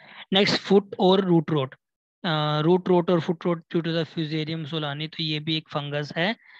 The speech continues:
तो ये भी problem वहाँ पे आती है, जड़ गल जाती है यहाँ पे। ठीक है, तो यहाँ पे हमारा peak खत्म हो जाता है। okay,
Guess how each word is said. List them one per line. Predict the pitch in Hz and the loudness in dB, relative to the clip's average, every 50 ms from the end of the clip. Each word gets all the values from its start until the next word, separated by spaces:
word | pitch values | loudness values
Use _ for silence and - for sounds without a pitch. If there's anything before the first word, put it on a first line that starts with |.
| - _ _ _ _ | -20 _ _ _ _
तो | - 170 | -6 -4
ये | 165 165 156 156 | -4 -2 -4 -2
भी | 151 160 156 | -2 -2 -2
problem | 160 - 160 147 143 143 147 147 | 0 0 0 0 0 -4 -4 -4
वहाँ | 143 131 127 - | -4 -6 -6 -4
पे | 175 185 | -4 -2
आती | 180 160 147 - 160 | -2 -2 -4 -4 -6
है, | 156 165 | -4 -2
जड़ | 156 165 165 160 | 0 0 0 0
गल | 151 160 151 | 0 -2 -4
जाती | 139 139 127 123 _ 147 | -2 -6 -8 -8 _ -10
है | 139 131 | -8 -8
यहाँ | 127 120 117 - | -8 -10 -8 -8
पे। | 120 113 107 _ _ _ _ - | -10 -12 -12 _ _ _ _ -6
ठीक | 170 170 - | -6 -4 -4
है, | 202 156 - _ _ _ _ _ _ _ _ _ _ _ _ _ _ _ _ _ _ _ | -6 -8 -8 _ _ _ _ _ _ _ _ _ _ _ _ _ _ _ _ _ _ _
तो | - 160 160 160 156 156 139 - _ _ _ _ _ _ _ _ | -8 -6 -6 -6 -6 -10 -12 -16 _ _ _ _ _ _ _ _
यहाँ | - 160 160 160 160 170 | -4 -2 0 0 0 0
पे | 175 214 | 0 0
हमारा | 190 190 185 180 175 175 170 | 0 0 0 0 -2 -2 -4
peak | 170 - 180 170 170 _ - | -4 -4 -6 -6 -6 _ -12
खत्म | - 151 - 196 202 | -10 -8 -8 -8 -8
हो | 190 175 180 | -8 -10 -10
जाता | 165 170 160 - _ 175 | -12 -14 -16 -14 _ -18
है। | 156 165 190 233 - _ _ _ _ _ _ _ _ _ _ _ _ _ _ - | -16 -16 -16 -18 -18 _ _ _ _ _ _ _ _ _ _ _ _ _ _ -20
okay, | 175 180 226 220 | -14 -12 -12 -12